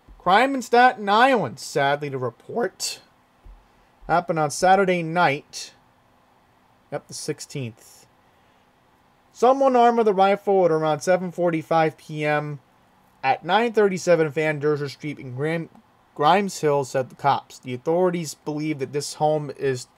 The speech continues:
addressed to Demolo Studios, a music recording studio housed in a wood frame building. "The gunman was at the door, fired a bullet into the man's back," police said. The victim was rushed to an area hospital to be treated for a life-threatening injury.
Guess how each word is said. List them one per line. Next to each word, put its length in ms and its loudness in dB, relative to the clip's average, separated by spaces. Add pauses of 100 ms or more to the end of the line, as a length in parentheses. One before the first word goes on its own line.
addressed 520 0
to 140 -10
Demolo 580 -2
Studios, 760 -6 (720)
a 100 -8
music 340 -4
recording 440 -2
studio 500 -4
housed 380 -2
in 80 -8
a 40 -6
wood 240 -4
frame 440 -8
building. 400 -2 (840)
"The 100 0
gunman 460 2
was 160 2
at 220 2
the 40 -10
door, 300 0
fired 400 0
a 60 -2
bullet 360 2
into 160 -8
the 80 -6
man's 360 -6
back," 360 -2
police 300 -18
said. 320 -14 (380)
The 80 -10
victim 360 -4
was 200 -6
rushed 320 -2
to 280 -8 (380)
an 140 -12
area 400 0
hospital 520 -2
to 80 -8
be 140 -14
treated 400 -8
for 140 -6
a 60 -2
life-threatening 720 -6
injury. 500 -12